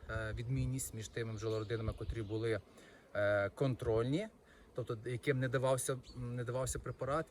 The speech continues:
і дослідні сім'ї, яким препарат давався. Зараз ми,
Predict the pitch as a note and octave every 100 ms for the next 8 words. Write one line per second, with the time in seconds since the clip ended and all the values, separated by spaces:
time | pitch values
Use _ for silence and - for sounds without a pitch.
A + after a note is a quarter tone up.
0 | - E3 D#3 A2 B2+ A2+ B2+ A#2+ C3 -
1 | D#3+ E3 G3 E3 - A2 C#3 C#3+ B2 A2+
2 | A#2+ B2+ A#2 A2+ F2+ - E2 - - -
3 | - D3 F#3+ E3 D#3+